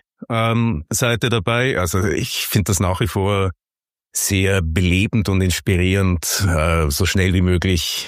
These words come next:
das Neueste zu erfahren. Und, und dafür ist natürlich in den Vereinigten Staaten und auch in Washington D C besonders, äh, in politischer Hinsicht,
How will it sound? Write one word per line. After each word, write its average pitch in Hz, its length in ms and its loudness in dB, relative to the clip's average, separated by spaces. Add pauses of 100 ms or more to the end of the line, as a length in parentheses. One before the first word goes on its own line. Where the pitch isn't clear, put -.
(160)
das - 200 -2
Neueste 92 360 0
zu - 140 0
erfahren. 82 500 0
Und, 71 400 0 (420)
und 95 200 0
dafür 92 340 0
ist - 220 -2 (260)
natürlich 85 360 0
in 78 100 2
den 71 100 0
Vereinigten 78 400 0
Staaten 80 320 -2
und 90 100 0
auch 90 140 -2
in 98 100 2
Washington 87 400 0
D 82 120 2
C 120 360 0 (100)
besonders, 107 840 0
äh, 90 300 2
in 82 140 0
politischer 98 420 0
Hinsicht, 85 400 2